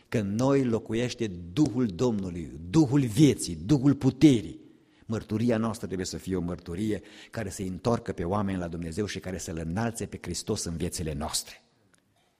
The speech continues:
Ați primit voi Duhul Sfânt când ați crezut? Răspunsul este da. Da. Am primit plinătatea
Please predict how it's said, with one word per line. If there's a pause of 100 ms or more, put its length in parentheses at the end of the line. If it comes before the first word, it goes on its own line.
(220)
Ați
primit
voi
Duhul
Sfânt
când
ați
crezut? (1400)
Răspunsul
este (340)
da. (1040)
Da. (680)
Am
primit (220)
plinătatea